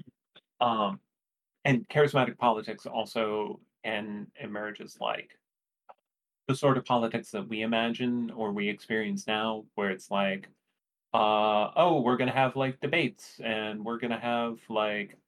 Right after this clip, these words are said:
uh, uh, I'm gonna put out lots of commercials about, like, how I'm the person to choose," and this, that, and the other. Um, though it would be really cool to see, um, back in twenty sixteen,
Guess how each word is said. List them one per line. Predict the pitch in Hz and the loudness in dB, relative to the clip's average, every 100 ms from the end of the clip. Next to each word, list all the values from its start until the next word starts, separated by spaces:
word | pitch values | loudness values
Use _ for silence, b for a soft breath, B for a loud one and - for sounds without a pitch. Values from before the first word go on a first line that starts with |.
| - | -6
uh, | |
uh, | 104 98 92 98 - - - - - - | -4 -2 -4 -6 -8 -12 -12 -12 -12 -12
I'm | 117 117 | -8 -2
gonna | 120 | -2
put | - 120 | 0 2
out | 113 107 | 2 2
lots | 101 101 98 113 | 0 0 -2 -8
of | 101 - | -10 -10
commercials | - 143 156 107 95 98 | -2 -2 -2 -4 -6 -4
about, | 98 90 - | -2 -2 -4
like, | 92 - | -8 -8
how | - 107 | -4 2
I'm | 117 185 180 | 4 4 2
the | 170 | -2
person | 170 156 156 147 | -2 -2 -4 -10
to | |
choose," | 139 - 156 120 - - - | -6 -2 0 0 -2 -10 -16
and | - - - b b b b b | -16 -16 -20 b b b b b
this, | 117 - | -6 -2
that, | 117 101 | 0 0
and | 101 | -2
the | 101 | -4
other. | 90 - - _ _ _ _ | -4 -6 -14 _ _ _ _
Um, | 107 98 101 - - _ _ _ _ - 165 | -2 -2 -2 -6 -16 _ _ _ _ -14 4
though | 156 143 | 8 8
it | 139 | 6
would | 175 | 4
be | 165 | 4
really | 131 127 120 | 4 6 4
cool | - 123 120 | 2 0 0
to | 117 | -8
see, | - 123 113 110 110 | -2 0 0 -2 -4
um, | 107 104 101 - _ _ _ _ _ _ - _ _ | -4 -4 -4 -12 _ _ _ _ _ _ -20 _ _
back | 120 113 120 | 0 0 -2
in | 117 | -2
twenty | 123 120 117 117 113 113 110 - | 0 0 0 0 -2 -4 -6 -10
sixteen, | - - 131 - - 117 113 110 107 | -16 -4 -4 -4 -4 -2 -2 -4 -6